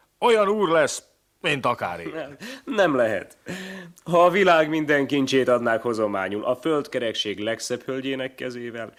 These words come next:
Speaker 2: s ha még hozzá kínpadra feszítenének, hogy mondjak le érte Boriskámról, én akkor is azt felelném, nem,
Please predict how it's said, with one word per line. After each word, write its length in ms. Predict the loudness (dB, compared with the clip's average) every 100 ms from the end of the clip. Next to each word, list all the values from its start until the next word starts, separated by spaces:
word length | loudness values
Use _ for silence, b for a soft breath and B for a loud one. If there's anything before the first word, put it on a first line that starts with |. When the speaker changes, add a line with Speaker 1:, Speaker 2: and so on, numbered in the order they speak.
| B
Speaker 2:
s 60 | 0
ha 120 | 2
még 200 | 2 -2
hozzá 440 | -2 0 0 -2
kínpadra 580 | -2 -2 2 0 2 0
feszítenének, 720 | 0 0 -2 -2 -2 -2 -4 -6
hogy 120 | -2
mondjak 380 | 0 2 0 0
le 140 | -2
érte 300 | -2 -4 -8
Boriskámról, 920 | -6 -4 -4 -6 -8 -12 -12 -14 -14 -18 B B B B B _
én 220 | -14 -8
akkor 240 | -8 -8 -10
is 100 | -8
azt 200 | -10 -8
felelném, 640 | -8 -6 -8 -8 -12 -14 _ _ _
nem, 400 | -8 -6 -8